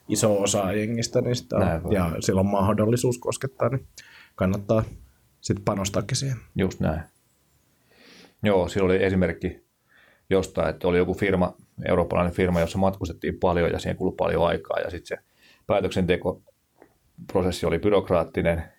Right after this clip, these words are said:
Speaker 2: ja siihen taas tuli niinku ke-, kuluu sitten rahaa ja päätösaikaa siihen koko hommaan. Ja sitten teki semmoisen muutoksen, mikä tuntui sitten, että tietenkin aluksi ihan hullulta, että, että kaikki saa matkustaa just niin kuin ne haluaa. Ne saa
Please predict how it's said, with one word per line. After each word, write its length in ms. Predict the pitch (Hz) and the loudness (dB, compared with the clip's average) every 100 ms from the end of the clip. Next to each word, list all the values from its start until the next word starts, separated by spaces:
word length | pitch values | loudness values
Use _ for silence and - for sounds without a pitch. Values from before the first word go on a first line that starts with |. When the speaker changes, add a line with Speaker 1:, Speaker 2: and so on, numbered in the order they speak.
| _ _ _ - | _ _ _ -4
Speaker 2:
ja 100 | 82 | 0
siihen 220 | 87 80 | 2 2
taas 200 | 82 80 | 0 -2
tuli 180 | - 76 | -2 -2
niinku 280 | - - - - | -4 -6 -12 -4
ke-, 200 | - - - _ _ | -4 -4 -12 _ _
kuluu 240 | - 90 82 | -2 2 2
sitten 200 | - 80 | 0 0
rahaa 260 | 78 80 | 0 2
ja 80 | 82 | 0
päätösaikaa 600 | 82 82 - 80 - 76 | 0 -2 -2 -4 -4 -4
siihen 140 | 82 - | -4 -4
koko 200 | - 80 | -2 0
hommaan. 380 | 87 85 50 85 | 2 2 0 -2
Ja 80 | - _ _ _ _ - | -8 _ _ _ _ -4
sitten 220 | 92 90 | 2 4
teki 220 | 92 92 | 2 2
semmoisen 340 | 104 101 90 87 | 0 2 2 4
muutoksen, 440 | 90 85 - 85 | 4 2 0 -2
mikä 180 | 85 85 | -2 -2
tuntui 400 | 87 - 87 85 | -2 -2 -2 -4
sitten, 200 | - - | -6 -8
että 100 | - | -4
tietenkin 340 | 85 82 90 | -6 -4 -4
aluksi 300 | 87 85 - | -2 -4 -6
ihan 220 | 78 65 - _ _ - | -8 -8 -16 _ _ -2
hullulta, 440 | 98 90 85 87 87 | 2 2 0 -2 -6
että, 260 | - 98 - _ _ _ - | -4 -6 -6 _ _ _ -8
että 140 | 78 - | -6 0
kaikki 280 | 110 101 104 | -2 0 0
saa 140 | 87 | 2
matkustaa 480 | 92 - - - 80 | 2 -2 -6 -2 -2
just 220 | 85 - | -2 -6
niin 120 | - | -8
kuin 120 | - | -6
ne 60 | - | -4
haluaa. 380 | - - - - _ _ _ _ _ _ - | -4 -4 -6 -12 _ _ _ _ _ _ -6
Ne 60 | 82 | -2
saa 260 | 80 80 | -2 -2